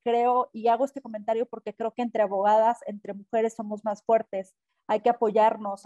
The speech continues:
hay que, hay que darnos la mano, porque somos, somos seres humanos muy capaces. Entonces, eh, creo que hay que darnos la oportunidad y abrirnos las puertas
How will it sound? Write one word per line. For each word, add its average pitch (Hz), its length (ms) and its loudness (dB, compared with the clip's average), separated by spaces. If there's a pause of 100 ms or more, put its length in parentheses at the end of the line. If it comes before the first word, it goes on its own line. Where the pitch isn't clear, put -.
hay 208 200 -4
que, 240 320 2
hay 214 140 2
que 254 140 2
darnos 254 420 2
la 214 100 -2
mano, 208 520 -6
porque 208 220 -10
somos, 240 440 -2 (420)
somos 233 220 -4
seres 254 220 2
humanos 226 320 -6
muy 233 320 -2
capaces. - 760 -4 (440)
Entonces, 226 760 0
eh, 214 340 -2 (220)
creo 247 260 2
que 254 180 4 (100)
hay 233 140 2
que 277 120 0
darnos 247 400 -2
la 226 80 0
oportunidad 214 840 0 (280)
y 233 140 -2
abrirnos 226 500 -4
las 214 160 -4
puertas 226 560 2